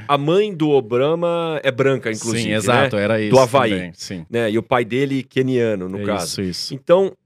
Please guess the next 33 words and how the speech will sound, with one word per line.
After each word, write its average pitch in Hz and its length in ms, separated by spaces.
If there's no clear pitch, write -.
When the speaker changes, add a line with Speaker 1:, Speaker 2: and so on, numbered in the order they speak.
Speaker 1:
além 156 320
disso, 214 800
tinha 170 300
a 196 80
cor 185 340
dele, 185 360
que 202 280
a 185 80
coloração, 226 760
até 226 280
isso, 226 600
Speaker 2:
É. 101 180
Speaker 1:
o 92 40
cara 180 140
não 196 140
era 185 160
negro 170 300
o - 20
suficiente, 135 840
Speaker 2:
É. 73 40
Speaker 1:
ou 175 160
pelas 156 320
atitudes, 147 560
ou 143 100
pelo 147 200
fato 143 240
dele 131 180
lançar 131 680
a 104 40
pré-campanha 117 640
dele 131 240
em 139 60
Springfield, 151 720